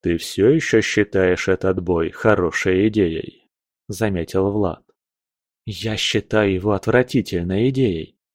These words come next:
Но или я его выдержу, или так и буду ныкаться по подвалам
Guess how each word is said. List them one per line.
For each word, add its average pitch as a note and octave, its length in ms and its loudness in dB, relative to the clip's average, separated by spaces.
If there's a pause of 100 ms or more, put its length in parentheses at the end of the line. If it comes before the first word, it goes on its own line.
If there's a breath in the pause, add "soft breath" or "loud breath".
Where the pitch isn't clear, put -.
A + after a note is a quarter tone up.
(240)
Но A2 280 -2
или A#2+ 260 2
я A2+ 260 0
его G#2+ 240 2
выдержу, G#2+ 720 -2 (260)
или C#3 260 4
так B2+ 300 0
и C#3 60 4
буду B2 340 2
ныкаться A2+ 460 -2
по G#2+ 140 -2
подвалам G#2+ 640 0